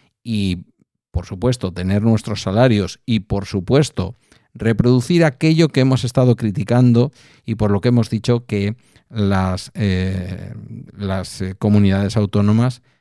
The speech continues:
deben desaparecer. Por lo tanto, yo no sé si es europeísmo lo que tiñe a partidos como el de Giorgia Meloni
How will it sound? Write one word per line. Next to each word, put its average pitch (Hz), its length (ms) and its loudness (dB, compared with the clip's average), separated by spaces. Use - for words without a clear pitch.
deben 101 360 0
desaparecer. 85 640 -8
Por 117 140 0
lo 123 40 2
tanto, 156 240 4
yo 151 100 6
no 156 100 2
sé 147 120 0
si 147 180 2
es 147 160 2
europeísmo 127 840 6
lo 98 140 4
que 95 120 -2
tiñe 123 320 6
a 113 40 4
partidos 117 540 0
como 95 300 0
el 92 140 0
de 95 220 -2
Giorgia 113 420 4
Meloni 165 500 6